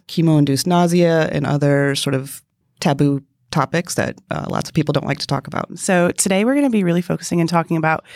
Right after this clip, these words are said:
Speaker 2: um, healthcare and wearables. So <clears throat> tell me a little bit about what wearables are.
Speaker 1: Right. Wearables is a big buzzword right now. Everyone's talking about them, but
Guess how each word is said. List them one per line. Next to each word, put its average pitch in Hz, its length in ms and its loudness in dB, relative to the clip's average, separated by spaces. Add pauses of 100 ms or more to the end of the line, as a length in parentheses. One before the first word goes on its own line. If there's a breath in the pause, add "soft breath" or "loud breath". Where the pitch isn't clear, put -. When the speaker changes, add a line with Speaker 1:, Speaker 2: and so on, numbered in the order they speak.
(460 loud breath)
Speaker 2:
um, - 300 -2
healthcare 202 380 0
and 175 260 2
wearables. 165 760 -2 (600 loud breath)
So 247 360 0
<clears throat> 233 240 2
tell 269 160 2
me 285 100 2
a 294 80 2
little 254 160 0
bit 220 260 0
about 180 500 2
what 180 260 2
wearables 156 720 0
are. - 180 -2 (280)
Speaker 1:
Right. - 180 -10 (800 loud breath)
Wearables 170 420 2
is 190 60 0
a 190 40 -2
big 180 240 0 (200)
buzzword 151 440 2
right 151 200 2
now. 147 300 0
Everyone's 160 440 2
talking 160 340 0
about 147 240 2
them, 147 400 2
but 156 180 2